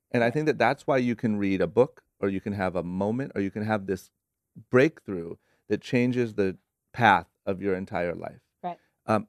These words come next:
Speaker 1: for me, I think that there was a chain of events that happened. I've always been willing to learn, um, and I've always wanted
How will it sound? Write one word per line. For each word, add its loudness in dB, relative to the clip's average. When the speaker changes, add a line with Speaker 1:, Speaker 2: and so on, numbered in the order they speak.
Speaker 1:
for 4
me, 0
I 4
think -2
that -2
there 2
was -2
a -4
chain -2
of -4
events 0
that 0
happened. -2
I've 2
always 2
been 0
willing 6
to -4
learn, 0
um, -2
and 2
I've 2
always 4
wanted 0